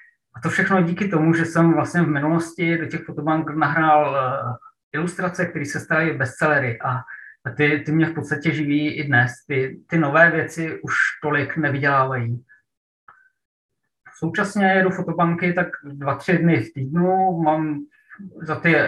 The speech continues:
roky vypracovaný určitý rytmus, snažím se každý týden vytvořit deset nebo dvacet nových ilustrací. Je to pro mě mnohem jednodušší teďkom než v minulosti, protože mám na to spoustu vlastních i cizích nástrojů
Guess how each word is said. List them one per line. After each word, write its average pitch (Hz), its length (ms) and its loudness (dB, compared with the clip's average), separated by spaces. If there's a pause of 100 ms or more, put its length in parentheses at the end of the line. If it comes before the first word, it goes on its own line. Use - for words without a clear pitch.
(100)
roky 160 560 0
vypracovaný 151 720 0
určitý 131 440 -2
rytmus, 170 520 2
snažím 151 360 -2
se 143 420 -4 (140)
každý 143 600 -2
týden 147 540 2
vytvořit 139 600 -2 (580)
deset 135 340 0
nebo 143 180 0
dvacet 127 340 0
nových 143 300 0
ilustrací. 139 840 -6 (840)
Je 139 280 0
to 165 100 -2
pro 165 120 2
mě 170 180 6
mnohem 160 340 6
jednodušší 151 840 0
teďkom 160 380 -2
než 135 160 2
v 143 80 -4
minulosti, 160 400 -2
protože 151 640 0 (600)
mám 151 280 0
na 147 120 0
to 151 200 -2
spoustu 139 880 -2
vlastních 147 680 -2
i 127 60 -10
cizích 135 420 -12
nástrojů 170 880 -2